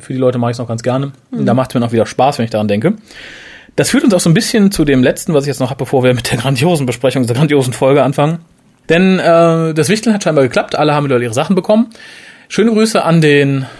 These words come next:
Speaker 1: Deutsche Post-Mitarbeiter, der scheinbar unser abgeschicktes Wichtelgeschenk behalten hat, verloren hat oder sich jetzt erfreut. Vielleicht klaut er auch das, wo dann irgendwann die Zusammenfassung dieses Jahres drauf ist.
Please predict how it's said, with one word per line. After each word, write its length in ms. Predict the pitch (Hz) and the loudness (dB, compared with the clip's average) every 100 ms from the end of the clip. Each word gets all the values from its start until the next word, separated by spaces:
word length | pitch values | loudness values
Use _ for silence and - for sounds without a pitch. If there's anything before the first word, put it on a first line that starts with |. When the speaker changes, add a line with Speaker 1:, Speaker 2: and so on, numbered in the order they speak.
| - - | -20 -14
Speaker 1:
Deutsche 540 | 143 131 127 185 220 | -14 -8 0 0 0
Post-Mitarbeiter, 840 | - 233 - 160 135 127 120 127 180 | 0 -2 0 0 0 2 0 2 2
der 120 | 143 | 0
scheinbar 480 | - 139 139 127 - | 0 -2 0 -2 0
unser 300 | 170 196 170 | 2 4 4
abgeschicktes 560 | 131 147 131 151 151 - | 2 0 -2 -2 -2 -2
Wichtelgeschenk 640 | 156 156 143 175 190 262 - - - - | 0 0 0 2 2 0 -6 -16 -16 -4
behalten 440 | 165 180 233 240 220 | 0 2 2 2 0
hat, 140 | 233 | 0
verloren 420 | - 156 170 175 | 2 4 4 2
hat 300 | 165 165 - - | 0 -2 -10 -12
oder 240 | - 151 | 0 2
sich 140 | 139 139 | 2 0
jetzt 240 | 139 - | -4 -4
erfreut. 560 | 127 - 131 190 247 - _ _ _ _ _ - | -6 -2 0 2 0 -8 _ _ _ _ _ -12
Vielleicht 220 | - 147 - | -6 -4 0
klaut 200 | 165 175 | 0 2
er 60 | |
auch 80 | 143 | 0
das, 200 | 143 139 | 0 0
wo 60 | 139 | 0
dann 120 | 127 | 0
irgendwann 380 | 123 131 120 120 | 0 -2 0 0
die 100 | 117 | 0
Zusammenfassung 440 | 117 113 113 113 | -2 -2 -2 -6
dieses 200 | 117 160 | -4 -2
Jahres 240 | 165 156 151 | 0 0 0
drauf 240 | 127 120 | 0 -2
ist. 120 | 123 | -2